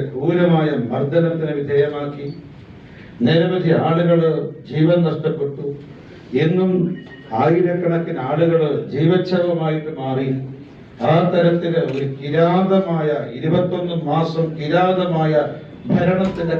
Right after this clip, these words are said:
കാലഘട്ടമായിരുന്നു ഈ അടിയന്തരാവസ്ഥ എന്ന്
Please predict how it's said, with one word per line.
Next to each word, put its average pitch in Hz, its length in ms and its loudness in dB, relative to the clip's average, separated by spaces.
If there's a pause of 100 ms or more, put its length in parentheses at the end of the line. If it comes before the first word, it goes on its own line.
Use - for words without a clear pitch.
കാലഘട്ടമായിരുന്നു 156 1040 0 (1120)
ഈ - 20 2 (560)
അടിയന്തരാവസ്ഥ 127 840 2 (160)
എന്ന് 120 120 -4